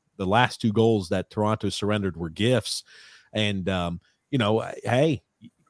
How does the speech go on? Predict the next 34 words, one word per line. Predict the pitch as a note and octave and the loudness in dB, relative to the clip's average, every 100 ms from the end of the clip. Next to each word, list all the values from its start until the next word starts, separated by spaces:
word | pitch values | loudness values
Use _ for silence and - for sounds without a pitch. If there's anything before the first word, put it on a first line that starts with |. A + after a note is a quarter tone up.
| _ - | _ -8
you | G#2 | 4
gotta | B2 C3+ | 4 6
take | - C3 | 4 4
advantage | A#2+ A2 B2 B2 | 4 4 4 4
of | G#2+ | 2
the | A2 | 4
opportunities | A2 A2 G#2+ A#2+ A#2+ G#2 | 4 2 0 2 2 2
that | G#2+ | 2
are | G2+ | 2
laid | G2 G#2 F#2+ | 4 2 0
in | |
front | F#2 G2+ C3+ | -2 -2 0
of | |
you. | G2+ F#2 G2 | 0 0 -2
And, | F2+ F2 | -4 -6
you | - | -6
know, | F#2 E2+ | -4 -2
the | F2 E2+ E2 _ _ - | -2 -4 -6 _ _ 0
coming | C3 B2+ | 4 6
out | B2 | 4
of | |
the | G#2+ | 4
penalty | A#2+ A#2 C3 | 2 4 4
box, | F#2 F#2 G#2 - - - - | 4 4 2 0 -8 -10 -10
you | F#2 | -4
know, | F#2 | -4
McLean | F#2 A2 A2 | -2 0 0
goes | A#2 F#2+ | 0 0
ahead | F#2+ G#2 F2 | 0 -2 -4
and | F#2+ F#2 | -6 -4
pots | A2 A#2+ C#3 - | 2 4 2 -4
one. | F2+ | -4
That's | F2 A2 | -2 -4
big. | - F2+ F#2 A#2 | -4 -2 -2 -4